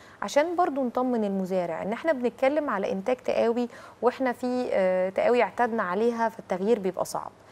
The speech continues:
فده هيخليني أروح أسأل حضرتك على موضوع الاختبارات اللي بتتعمل على التقاوي دي، عشان نضمن بقى الإنتاجية العالية، وإنها موفرة في المية، وإنها، آه، أفضل بكتير من حتى التقاوي اللي إحنا بنستوردها.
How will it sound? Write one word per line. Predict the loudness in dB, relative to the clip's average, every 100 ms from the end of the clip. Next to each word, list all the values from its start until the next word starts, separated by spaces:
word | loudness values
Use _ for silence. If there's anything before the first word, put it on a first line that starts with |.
| -6 2
فده | 6 6
هيخليني | 6 4 4 4
أروح | 4 2
أسأل | 0 -2 0
حضرتك | 0 0 0 2
على | 4 4
موضوع | 2 4 4
الاختبارات | 4 0 2 4 4 2 -4
اللي | -8 -6
بتتعمل | -2 4 4 4 0
على | 2 0
التقاوي | 0 -2 2 6 6 4
دي، | 0 -2 -4 -18 -10 -6
عشان | 0 4 4
نضمن | 4 2 0 2
بقى | 2 2
الإنتاجية | 0 -2 -2 0 0 0
العالية، | 4 4 6 4
وإنها | 4 -2 -2
موفرة | 0 2 2 4 4
في | 2
المية، | 0 2 4 4 2 -4 -20 -20 0 4
وإنها، | 6 6 6 4 4 4
آه، | 4 6 6 4 4 0 -8 -10 -10 4
أفضل | 6 8 6 4
بكتير | 2 0 2 2
من | 2
حتى | 0 2 0
التقاوي | 0 2 6 6
اللي | 6
إحنا | 2 -2
بنستوردها. | -4 -4 -4 -4